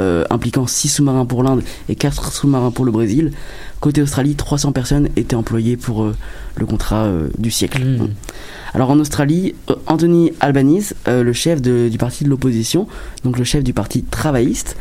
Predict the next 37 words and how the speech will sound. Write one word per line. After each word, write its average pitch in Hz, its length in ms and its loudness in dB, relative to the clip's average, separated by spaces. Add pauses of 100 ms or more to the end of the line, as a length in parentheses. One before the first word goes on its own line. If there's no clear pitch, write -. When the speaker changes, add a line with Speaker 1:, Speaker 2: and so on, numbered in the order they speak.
(260)
Speaker 1:
se - 140 -2
pose 196 180 4
quelques 185 380 0
questions. 160 360 0 (460)
Il 147 80 2
s'inquiète 175 280 2
en 170 60 2
fait, 180 180 0
lui, 175 140 0
des 135 120 4
retombées 160 520 4
économiques 156 600 2
à 113 80 2
long 127 140 2
terme 139 340 2
sur - 180 -2
le 123 60 0
pays. 165 280 0 (800)
En 143 60 -4
fait, 214 100 2
jusqu'à 165 280 0
présent, 170 680 2
Naval 165 320 4
Group 202 280 0 (120)
avait 139 200 2
reçu 143 340 0
deux 139 240 4
virgule 135 300 2
quatre 147 220 0
milliards 139 280 2
d'euros. 143 400 2 (360)
Alors, 120 220 0 (120)
c'est - 200 0
énorme 139 220 2
à 131 60 2
notre 127 260 -2
échelle, 147 320 -2